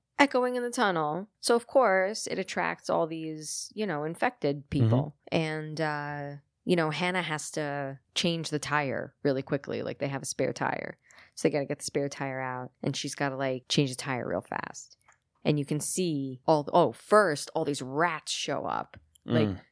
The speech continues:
Speaker 1: tons and tons of rats. Like, the floor turns into just rats.
Speaker 2: Yeah.
Speaker 1: And they're like, "Oh,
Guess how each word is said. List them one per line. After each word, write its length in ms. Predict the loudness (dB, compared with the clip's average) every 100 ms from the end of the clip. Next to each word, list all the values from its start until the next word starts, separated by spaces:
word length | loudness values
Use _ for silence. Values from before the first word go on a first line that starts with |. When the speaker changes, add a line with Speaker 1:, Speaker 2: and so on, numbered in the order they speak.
| _
Speaker 1:
tons 460 | 2 4 4 2 -4
and 160 | -6 -4
tons 320 | -4 -4 -4
of 140 | -8
rats. 360 | -2 -2 -2 -10
Like, 100 | -6
the 80 | -6
floor 480 | -6 -2 0 0 -2
turns 320 | -4 -6 -6
into 220 | -8 -8
just 200 | -10 -12 -10
rats. 680 | -4 -2 -4 -8 -8 -8 0
Speaker 2:
Yeah. 280 | 2 2 -4 -10 _ _ -2
Speaker 1:
And 220 | -2 -2
they're 140 | -6
like, 160 | -6
"Oh, 40 | -4